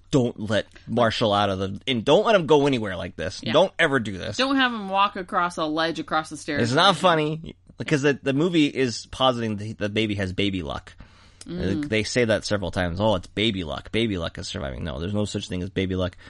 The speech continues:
Speaker 1: Don't put your, don't leave your baby sleeping with Joey Pants and an, next to an open window in a city, city building. That's all I'm gonna say.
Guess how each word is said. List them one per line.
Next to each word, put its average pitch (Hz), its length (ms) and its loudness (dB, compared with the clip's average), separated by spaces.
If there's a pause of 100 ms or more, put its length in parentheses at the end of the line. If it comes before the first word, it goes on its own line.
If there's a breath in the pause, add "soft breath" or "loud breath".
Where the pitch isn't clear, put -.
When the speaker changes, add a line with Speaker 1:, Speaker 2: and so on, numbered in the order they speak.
(160 loud breath)
Speaker 1:
Don't - 240 2
put - 240 -2
your, 95 240 0 (480 soft breath)
don't 170 200 4
leave 214 160 2
your 190 100 2
baby 151 480 2 (180 soft breath)
sleeping 143 320 -2
with 120 100 4
Joey 123 280 4
Pants 135 380 2
and 104 160 0
an, 101 160 0
next 120 200 0
to 110 80 0
an 110 60 2
open 139 180 0
window 131 340 4
in 110 60 2
a 92 80 -2
city, 127 420 2
city 123 300 2
building. 80 340 -4
That's 87 160 -6
all 98 140 2
I'm 92 120 -4
gonna 73 160 -6
say. 82 300 -6